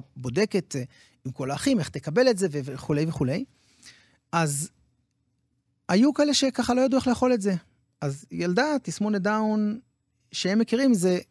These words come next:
בגיל יותר מבוגר, אז יש גם טיפה פחד. פה היא הייתה תינוקת קטנה, כזאת צפלונת, שתיים וחצי קילו, עם, עם לב שבור שכל רגע פרפר.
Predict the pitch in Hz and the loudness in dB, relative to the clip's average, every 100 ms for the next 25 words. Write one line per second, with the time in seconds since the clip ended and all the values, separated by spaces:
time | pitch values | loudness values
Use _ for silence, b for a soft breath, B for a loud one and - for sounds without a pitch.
0 | _ 165 151 175 170 190 170 175 160 170 | _ -6 -4 -2 0 0 0 -2 0 2
1 | 254 214 170 170 170 165 170 - 175 - | 2 2 0 0 0 0 -2 -2 -4 0
2 | 247 147 - 165 156 180 180 196 160 - | 0 0 -2 -2 -2 -4 -4 -4 -8 -8
3 | 185 185 175 - 147 - - 185 175 156 | -4 -2 -4 -6 -8 -8 -6 -2 -2 -4
4 | - 175 160 160 156 - 190 185 - b | -4 -4 -4 -6 -8 -8 -6 -6 -10 b
5 | b b 170 160 - 170 175 185 - - | b b 0 0 2 4 4 4 0 0
6 | 165 190 175 175 185 170 170 - 160 156 | 2 0 -2 0 0 0 0 0 0 2
7 | 202 | 0